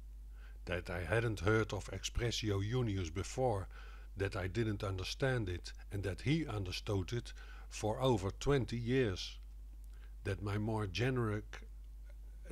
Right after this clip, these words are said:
definition of perpendicular can be dismissed because Euclid's was the better one,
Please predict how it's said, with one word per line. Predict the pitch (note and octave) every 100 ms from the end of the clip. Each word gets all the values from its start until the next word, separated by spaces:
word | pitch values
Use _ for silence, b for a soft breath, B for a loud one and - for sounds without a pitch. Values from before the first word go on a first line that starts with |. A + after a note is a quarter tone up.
| G2
definition | A2 - G#2+ B2 - G#2
of | G2+ -
perpendicular | G#2+ G2+ G2 F#2+ C3 - F2 A2+ - B B - -
can | G#2
be | G2+
dismissed | F#2 G2 - A#2 B2+ - -
because | G#2 - G#2 -
Euclid's | F#2+ C3 - G2 G#2 - -
was | G2 G2
the | F#2
better | F2+ A#2 A#2
one, | F2+ F2 D#2